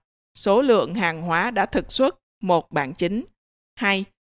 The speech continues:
Trường hợp tạm nhập tái xuất hàng hóa theo hình thức khác quy định tại điểm A khoản một điều mười lăm nghị định này,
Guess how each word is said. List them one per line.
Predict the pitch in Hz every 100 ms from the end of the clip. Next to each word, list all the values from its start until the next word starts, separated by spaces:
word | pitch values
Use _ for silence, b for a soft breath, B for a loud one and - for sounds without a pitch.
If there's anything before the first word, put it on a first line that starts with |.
| _
Trường | 226 220
hợp | 196 -
tạm | 180 185
nhập | 196 175 -
tái | 190 247
xuất | 359 415
hàng | 294 180 170
hóa | 170 175 -
theo | 285 262
hình | 175
thức | 165 262 -
khác | 277 330 -
quy | 262
định | 233 160 160
tại | 180 139
điểm | 170 160 180
A | - 247 240
khoản | 226 156 208
một | 196 175 -
điều | 190 180
mười | 175
lăm | 175 220 226 208
nghị | 175
định | 165 156 170
này, | 160 143